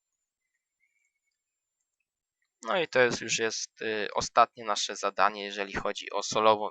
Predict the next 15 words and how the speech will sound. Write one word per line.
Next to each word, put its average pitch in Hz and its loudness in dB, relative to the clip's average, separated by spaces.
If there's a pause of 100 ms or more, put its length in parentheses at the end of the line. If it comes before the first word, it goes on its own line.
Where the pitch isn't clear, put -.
instancję, 110 -2
zabicie 101 -6
tego 101 -6
Kumasa. 107 0 (1300)
On 127 4
jest 123 -4
na 120 2
początku 123 -2
trochę 113 -8
zamulony, 113 0
więc 110 -6
można 110 -6
w - -12
niego 101 -10
pobić. 143 0